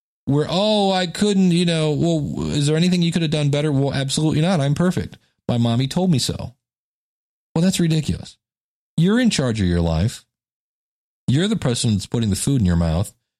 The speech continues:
You're the person that's sitting on the couch. There's nobody telling you you can't.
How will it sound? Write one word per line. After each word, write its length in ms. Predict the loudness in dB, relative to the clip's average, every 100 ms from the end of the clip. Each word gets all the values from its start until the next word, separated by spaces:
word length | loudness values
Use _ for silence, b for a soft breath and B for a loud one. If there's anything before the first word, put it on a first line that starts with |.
| _
You're 120 | -2
the 60 | -2
person 320 | -2 -2 0
that's 80 | -2
sitting 240 | -2 0
on 80 | 0
the 60 | 0
couch. 600 | 2 2 2 -4 -14 -18 _ _ _ _
There's 140 | -4 0
nobody 540 | 2 2 2 0 -2
telling 380 | -2 0 2 2
you 80 | 2
you 180 | 0
can't. 480 | 0 2 2 0 -6